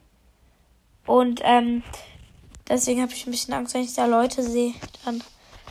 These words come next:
Okay, da kommt jemand rein. Okay, nee, aber der ist wieder rausgegangen, Leiche gemeldet.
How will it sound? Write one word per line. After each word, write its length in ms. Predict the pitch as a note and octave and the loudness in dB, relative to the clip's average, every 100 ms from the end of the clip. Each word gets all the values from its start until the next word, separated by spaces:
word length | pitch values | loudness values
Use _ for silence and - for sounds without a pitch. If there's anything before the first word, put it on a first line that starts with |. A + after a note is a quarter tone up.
| - _ _ _ _ | -20 _ _ _ _
Okay, 160 | - A#3+ | -8 -2
da 80 | A#3+ | 0
kommt 200 | B3 B3 | 0 0
jemand 280 | B3 A#3 | 2 2
rein. 380 | A#3 A#3+ B3 D4 E4 - _ _ _ _ - - _ - _ _ _ _ _ _ - _ - - - - | 0 2 2 0 -6 -18 _ _ _ _ -20 -20 _ -20 _ _ _ _ _ _ -20 _ -20 -20 -20 -16
Okay, 400 | - A#3+ A#3 A3+ - | -8 -4 -4 -4 -6
nee, 240 | A#3+ A#3+ | -4 -2
aber 140 | A#3 B3 | -2 -4
der 100 | A#3+ | -6
ist 140 | - | -4
wieder 160 | B3+ B3 | 0 2
rausgegangen, 580 | A#3+ A#3+ B3+ B3 A#3+ B3 | 2 2 -2 -4 -2 2
Leiche 280 | B3 B3 | 2 2
gemeldet. 460 | B3 A#3+ A#3+ B3 - | -4 -2 -2 -4 -8